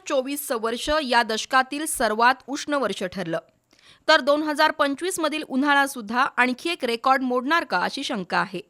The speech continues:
कारण जानेवारी महिन्याच्या शेवटच्या आठवड्यापासूनच उष्मा वाढू लागलाय. गेल्या आठवड्यापासून पश्चिम महाराष्ट्रातील सरासरी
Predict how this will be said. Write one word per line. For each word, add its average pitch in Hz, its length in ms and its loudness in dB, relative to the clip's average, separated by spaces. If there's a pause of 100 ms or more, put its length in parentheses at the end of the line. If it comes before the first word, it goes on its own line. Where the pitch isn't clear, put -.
(720)
कारण 320 320 4
जानेवारी 294 500 4
महिन्याच्या 294 600 -2
शेवटच्या 277 500 -4
आठवड्यापासूनच 262 840 -2
उष्मा 240 300 -2
वाढू 190 280 -2
लागलाय. 175 300 -4 (480)
गेल्या 302 260 2
आठवड्यापासून 339 640 0
पश्चिम 330 400 -4
महाराष्ट्रातील 277 600 -2
सरासरी 233 460 -2